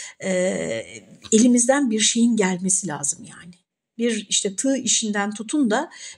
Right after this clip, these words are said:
büyük bir teknolojik buluşa kadar hangi kademede ne yapabiliyorsanız, e, bahçenizde sebze yetiştirmek yani elle bir şey üretmek. Biz ilahiyatçıların hep dille bir şeyler ürettiklerini, bunun da,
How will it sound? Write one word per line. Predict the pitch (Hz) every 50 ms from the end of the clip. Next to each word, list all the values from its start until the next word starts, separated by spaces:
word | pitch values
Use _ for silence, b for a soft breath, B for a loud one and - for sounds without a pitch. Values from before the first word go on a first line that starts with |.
| B -
büyük | 208 240 269 247 - -
bir | 226 226 220
teknolojik | 214 220 214 220 - 220 214 214 214 240 247 - -
buluşa | 214 202 214 - - 254 247
kadar | - 196 175 208 254 285
hangi | - - - 254 285 285 269 233 220 226
kademede | - 214 202 202 202 202 202 202 277 269
ne | 240 226 269
yapabiliyorsanız, | 277 247 277 - 208 196 202 196 202 208 220 220 - - 185 190 - - - - B B B B B B B B 208
e, | 196 190 185 185
bahçenizde | 208 208 214 - - 240 220 226 214 214 220 226
sebze | - - 226 214 214 220 233
yetiştirmek | 233 247 226 240 233 214 - - 226 220 220 226 220
yani | 226 214 196 190 190 -
elle | 247 294 311 311 294 262 240 220 202 196
bir | 196 185
şey | 180 - - - 175 170
üretmek. | - 165 165 165 160 - - 175 185 175 - - -
Biz | 226 214 220
ilahiyatçıların | - 202 208 202 202 190 214 196 196 190 - 208 208 208 240 247
hep | 202 233 233 - -
dille | 196 220 254 262 262 226 202 196
bir | 190
şeyler | 190 - 202 190 202 202 208 202
ürettiklerini, | 214 190 226 214 220 - 220 - - 208 196 196 233 233
bunun | 202 214 233 247 233 214
da, | 208 233 240